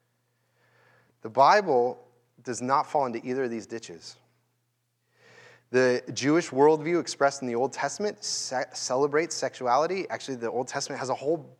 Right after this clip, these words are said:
book of the Bible devoted to erotic love, the Song of Songs.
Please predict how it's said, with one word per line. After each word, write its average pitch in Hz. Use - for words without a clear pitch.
book 156
of 175
the 165
Bible 156
devoted 135
to 156
erotic 135
love, 156
the 110
Song 156
of 156
Songs. 143